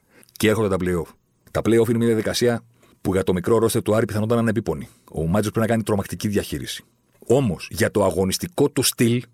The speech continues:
είναι βούτυρο στο ψωμί του. Σκληράδα, λίγες φάσεις, ελάτε. Και αυτοί που έρχονται,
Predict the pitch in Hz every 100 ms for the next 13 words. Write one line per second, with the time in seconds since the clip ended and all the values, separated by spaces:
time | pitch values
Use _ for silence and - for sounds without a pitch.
0 | _ - 110 117 110 101 104 98 98 92
1 | 90 - _ _ _ - - 71 73 101
2 | 117 127 117 _ _ _ - 92 98 87
3 | 107 104 95 - _ 90 90 92 - _
4 | _ _ - - 92 104 107 - 82 95